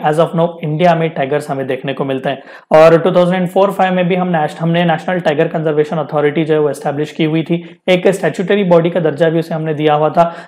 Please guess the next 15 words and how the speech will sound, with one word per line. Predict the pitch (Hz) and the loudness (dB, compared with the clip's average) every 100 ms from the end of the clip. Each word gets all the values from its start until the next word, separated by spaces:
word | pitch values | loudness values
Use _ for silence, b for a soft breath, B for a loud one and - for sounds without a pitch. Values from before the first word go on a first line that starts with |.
| - | 0
ताकि | 165 185 | 2 2
वो | 180 | 2
इस | 175 | 0
प्रोजेक्ट | 180 143 165 170 | 0 0 0 0
tiger | 156 151 | 0 0
को | 160 | 0
पूरी | - 151 156 | -2 -2 0
तरीके | 156 147 147 | 0 0 -2
से, | 151 214 - - _ - | 0 -2 -2 -18 _ -2
अ, | 151 143 | 0 2
you | 160 165 | 0 -2
know, | 180 | -2
implement | 196 190 208 151 139 | 0 0 0 -2 -2
कर | 147 | -4
सके। | 147 139 | -4 -6